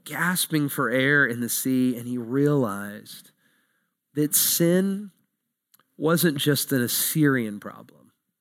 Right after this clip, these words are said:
It wasn't just a they problem. It was,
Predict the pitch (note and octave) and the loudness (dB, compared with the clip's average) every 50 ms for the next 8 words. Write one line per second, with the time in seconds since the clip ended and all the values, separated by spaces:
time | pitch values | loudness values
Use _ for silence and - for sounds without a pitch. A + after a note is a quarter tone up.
0 | _ _ _ _ _ _ _ _ _ _ _ _ _ - D3 F3 F3+ G3 F3 D#3 | _ _ _ _ _ _ _ _ _ _ _ _ _ -2 0 2 2 2 2 0
1 | D#3 - - C#3 A#2+ A2 A2 G#2+ G#2+ A#2+ B2+ C#3 D3 D3 C#3 C3 B2 - - A2 | 0 0 0 -4 -4 -6 -8 -6 -4 -2 0 2 2 2 2 2 0 -2 -6 -14
2 | F2 F2+ F#2+ - - F#2 F#2+ _ A#2+ _ _ _ _ _ _ _ _ _ _ _ | -14 -14 -16 -20 -20 -20 -20 _ _ _ _ _ _ _ _ _ _ _ _ _
3 | _ _ _ _ _ _ _ _ - D#3 D3 D#3+ D3+ A#2+ G#2 - | _ _ _ _ _ _ _ _ -10 -6 -2 -2 -2 -2 -4 -8